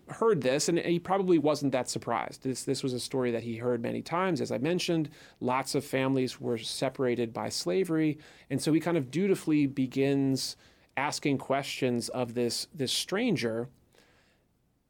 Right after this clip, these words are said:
But when the stranger mentions his parents' names, all of a sudden Still begins to connect the dots. His parents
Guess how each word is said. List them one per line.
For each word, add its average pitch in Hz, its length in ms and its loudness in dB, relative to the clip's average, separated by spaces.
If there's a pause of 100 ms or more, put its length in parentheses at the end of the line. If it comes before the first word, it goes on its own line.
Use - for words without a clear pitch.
But 143 220 0
when 175 160 6
the 156 40 2
stranger 196 600 2
mentions 160 1040 2 (140)
his - 360 -2 (260)
parents' 143 480 -2
names, 131 600 0
all 165 260 0
of 180 80 0
a 156 60 0
sudden 127 400 0
Still - 340 -2
begins 127 360 -2
to - 100 -16
connect 117 340 -8
the - 80 -6
dots. 196 400 -2 (640)
His - 220 -4
parents 135 580 -2